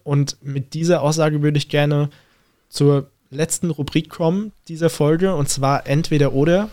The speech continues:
Ich, äh, stell dir zwei Auswahlmöglichkeiten zur Verfügung. Du entscheidest dich für eine und begründest gerne, warum,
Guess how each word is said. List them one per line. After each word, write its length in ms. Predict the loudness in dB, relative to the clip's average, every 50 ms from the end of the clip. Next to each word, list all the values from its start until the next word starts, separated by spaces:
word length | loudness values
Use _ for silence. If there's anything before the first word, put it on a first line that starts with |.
| -12 -20 -20 -20 -20 -20 -18 -16 -16 -16 -16 -16 -18 -20 -20 -20 -12 -6
Ich, 240 | -4 -2 -2 -2 -2
äh, 240 | 0 0 2 2 0
stell 240 | 0 0 2 2
dir 240 | 4 4 4 4 2
zwei 380 | 0 -2 -2 0 2 2 2 0
Auswahlmöglichkeiten 920 | 0 -2 0 0 0 2 2 2 0 0 -2 -4 -2 0 -2 -2 -2 -2
zur 180 | -4 -2 -2 0
Verfügung. 580 | 0 0 -2 0 0 0 2 2 2 0 -2 -6 -10 -16 -20 -20 -20 _ _ _ _ _ _ _ _ _ 0
Du 240 | 2 4 4 4
entscheidest 480 | 2 2 0 0 0 0 -2 -2 -2 -2
dich 140 | -2 -2 0
für 120 | 0 0
eine 320 | 2 2 2 2 2 2 2
und 360 | 2 0 0 -4 -8 -18 -16
begründest 480 | -14 -6 0 2 2 4 2 0 0
gerne, 280 | 0 0 2 2 2 2
warum, 440 | 2 2 2 4 2 2 2 0